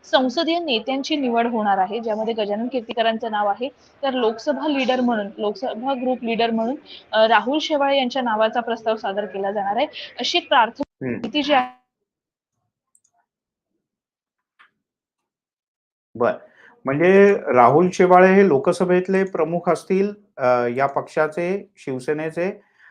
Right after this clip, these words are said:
Speaker 2: अ, कारण ते लोकसभेतले खासदार आहेत. अ, पण
Speaker 1: हो, नक्कीच,
Speaker 2: सुस्मिता,
Speaker 1: सर.
Speaker 2: अ, अ, दोन आणखीन प्रश्न. एकनाथ शिंदे यांच्याकडे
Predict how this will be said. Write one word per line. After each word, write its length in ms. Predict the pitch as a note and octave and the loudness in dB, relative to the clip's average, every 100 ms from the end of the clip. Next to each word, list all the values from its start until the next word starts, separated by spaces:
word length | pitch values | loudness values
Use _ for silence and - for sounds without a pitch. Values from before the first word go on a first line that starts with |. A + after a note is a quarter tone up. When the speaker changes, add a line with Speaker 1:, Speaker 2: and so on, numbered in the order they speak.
| _ A2+ | _ -4
Speaker 2:
अ, 200 | A#2 A2+ | -2 -2
कारण 280 | - C3 | -2 -2
ते 120 | C3+ D3 | -2 -2
लोकसभेतले 580 | B2 D3+ D#3 D#3+ E3+ | -2 -2 0 0 0
खासदार 400 | E3 D3 C3+ D3+ | -2 0 2 2
आहेत. 180 | D#3 F3+ F#3+ _ _ _ _ _ _ _ _ _ _ - | 4 0 -2 _ _ _ _ _ _ _ _ _ _ -2
अ, 240 | B2+ B2+ | 0 0
पण 180 | B2 F3 | 0 0
Speaker 1:
हो, 60 | |
नक्कीच, 240 | D#4 D#4+ E3 | 2 2 0
Speaker 2:
सुस्मिता, 420 | A#3+ A3+ A#3+ C4+ | -2 4 4 4
Speaker 1:
सर. 520 | - _ C3+ B2+ B2 - - _ _ _ _ _ _ - | -4 _ -2 0 -2 -6 -10 _ _ _ _ _ _ -8
Speaker 2:
अ, 60 | B2+ | -2
अ, 260 | A#2 A2+ - _ - - - | -2 -2 -6 _ -20 -20 -20
दोन 380 | B2 A#2+ A3 C4 | -8 0 2 4
आणखीन 360 | A#3+ G#3+ A#3 | 0 -2 -4
प्रश्न. 440 | A3+ E3 C#3+ B2+ F3 - | 0 -2 -2 -4 -4 -2
एकनाथ 320 | C3 F3 G3 G3 | -4 -2 -4 -4
शिंदे 260 | G3 G3+ | -4 -2
यांच्याकडे 680 | G3+ F#3+ G#3 G#3 G#3 A3 A#3 | -2 -4 -4 -4 0 2 2